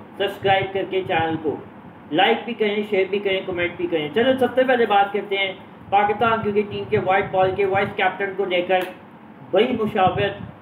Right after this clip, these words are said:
हो रही है आजकल पाकिस्तान क्रिकेट बोर्ड में, पाकिस्तान क्रिकेट टीम की सिलेक्शन कमेटी में। और जैसे ही वर्ल्ड कप से पहले ये स्क्वाड अनाउंस हुआ है against न्यूजीलैंड होम सीरीज में पांच टी ट्वेंटी मैचेस के लिए, तो सवाल किया गया चीफ सिलेक्टर वहाब रियाज और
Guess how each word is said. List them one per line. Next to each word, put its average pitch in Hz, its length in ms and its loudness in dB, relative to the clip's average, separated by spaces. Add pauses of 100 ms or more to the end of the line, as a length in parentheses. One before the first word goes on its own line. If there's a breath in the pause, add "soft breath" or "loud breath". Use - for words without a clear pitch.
(140)
हो 175 120 2
रही 208 200 2
है 190 80 2
आजकल 180 420 2
पाकिस्तान 185 500 0
क्रिकेट 180 300 0
बोर्ड 170 240 4
में, 175 220 -4
पाकिस्तान 175 480 -2
क्रिकेट 175 300 -4
टीम 175 140 -4
की 175 220 -8
सिलेक्शन 170 500 -4 (440)
कमेटी 185 400 0
में। 180 220 -2 (340)
और 175 160 2
जैसे 202 300 2
ही 233 200 0
वर्ल्ड 196 300 0
कप 196 200 -2 (680)
से 202 100 -2
पहले 185 400 0 (380)
ये 185 80 2
स्क्वाड 190 440 0
अनाउंस 175 360 -6
हुआ 190 160 4
है 175 200 0
against 185 400 -2
न्यूजीलैंड 175 600 2
होम 170 200 -8
सीरीज 180 240 -6
में 180 200 -6
पांच 202 280 -2
टी 190 120 -4
ट्वेंटी 175 320 -6
मैचेस 170 320 -6
के 190 80 -2
लिए, 180 220 0 (300)
तो 208 80 2
सवाल 214 320 2
किया 226 200 0
गया 220 220 0
चीफ 202 200 -4
सिलेक्टर 196 340 0
वहाब 175 300 0
रियाज 180 280 2
और 170 160 0